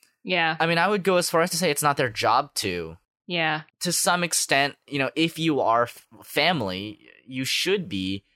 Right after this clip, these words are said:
Speaker 2: supporting each other, ostensibly. I don't think it is necessarily on the person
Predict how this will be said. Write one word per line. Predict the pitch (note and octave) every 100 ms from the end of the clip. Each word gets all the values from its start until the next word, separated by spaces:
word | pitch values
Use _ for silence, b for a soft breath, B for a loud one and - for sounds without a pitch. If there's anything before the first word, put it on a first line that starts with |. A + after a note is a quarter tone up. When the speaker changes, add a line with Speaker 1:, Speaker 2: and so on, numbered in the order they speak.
| _
Speaker 2:
supporting | - - A#2+ - D#3 B2+ A2 G#2+ G#2
each | G#2+ -
other, | A2 F#2+ G2 A#2+ - B B B -
ostensibly. | G#2 - G2 F#2+ F2+ F2 F#2 - _ _ _ _ -
I | B2
don't | A2+ C3+ C3+
think | C#3 D3 C#3
it | A2+ G#2+
is | A2+ G#2+ G#2 G2+ -
necessarily | A2+ A2 A2 - G#2+ G#2
on | G2+ G2
the | F2+
person | - - G2+ - F#2 F2+ F2